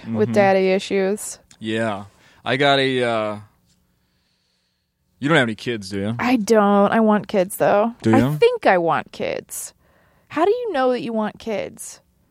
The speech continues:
Speaker 2: Um,
Speaker 1: Like, when
Speaker 2: That's a good question. I knew I was just ready. It was time. I, I was married.
Speaker 1: Yeah.
Speaker 2: And then, you know, you get to that part, and then you get a little
Speaker 1: Aren't
Speaker 2: bit
Speaker 1: you still
Speaker 2: into that.
Speaker 1: terrified, though?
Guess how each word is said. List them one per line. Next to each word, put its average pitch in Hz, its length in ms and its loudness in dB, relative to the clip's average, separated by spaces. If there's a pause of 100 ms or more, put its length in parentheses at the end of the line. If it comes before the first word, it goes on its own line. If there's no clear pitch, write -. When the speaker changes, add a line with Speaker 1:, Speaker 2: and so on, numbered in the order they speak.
(1160)
Speaker 2:
Um, 107 840 2 (200)
Speaker 1:
Like, 240 180 -10
when 339 640 -6 (380)
Speaker 2:
That's - 140 -14
a 156 60 2
good 123 160 0
question. 110 580 0 (1400)
I 143 180 2
knew 175 220 2
I 123 120 4
was 113 240 2
just 101 240 -4
ready. 98 420 0
It 90 40 -10
was 95 160 -10
time. 90 400 -2
I, 101 140 2
I 104 280 -2
was 104 500 0
married. 107 580 0 (180)
Speaker 1:
Yeah. 226 480 2
Speaker 2:
And - 20 0
then, 208 80 -2
you 160 60 -4
know, 151 200 0
you 147 120 -2
get 135 180 -6
to 131 80 -14
that 123 220 0
part, 127 280 -2
and 113 60 -8
then 117 100 0
you 120 80 2
get 113 160 -2
a 117 40 0
little 110 120 0
Speaker 1:
Aren't - 160 2
Speaker 2:
bit - 120 2
Speaker 1:
you - 40 -2
still 359 120 2
Speaker 2:
into 220 120 0
that. 220 60 2
Speaker 1:
terrified, 220 560 2
though? 285 320 2